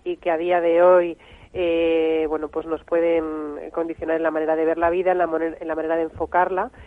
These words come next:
y también la capacidad que tenemos para afrontar determinados recursos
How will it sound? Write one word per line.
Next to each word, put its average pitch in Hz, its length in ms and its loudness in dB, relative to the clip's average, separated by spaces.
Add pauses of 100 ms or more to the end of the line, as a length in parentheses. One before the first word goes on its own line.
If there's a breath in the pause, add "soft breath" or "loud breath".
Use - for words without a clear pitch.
(240 loud breath)
y 220 80 -8
también 220 560 4
la 196 140 2
capacidad 190 440 0
que 233 120 0
tenemos 220 420 0
para 196 200 0
afrontar 185 640 2
determinados 175 600 0
recursos 202 680 -2